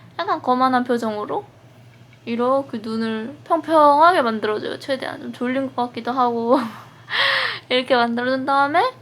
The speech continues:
눈썹 칼을 이제 바깥에서 안쪽으로 너무 이렇게 세우면 안 돼요.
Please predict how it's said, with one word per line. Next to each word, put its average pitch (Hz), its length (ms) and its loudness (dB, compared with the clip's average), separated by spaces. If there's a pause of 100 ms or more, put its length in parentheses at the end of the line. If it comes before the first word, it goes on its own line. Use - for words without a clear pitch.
(560)
눈썹 262 280 -6
칼을 330 640 2 (840)
이제 311 320 -8 (600)
바깥에서 285 1080 0
안쪽으로 277 920 -4 (680)
너무 277 260 0
이렇게 226 240 -2
세우면 359 280 0
안 - 160 -4
돼요. - 160 -10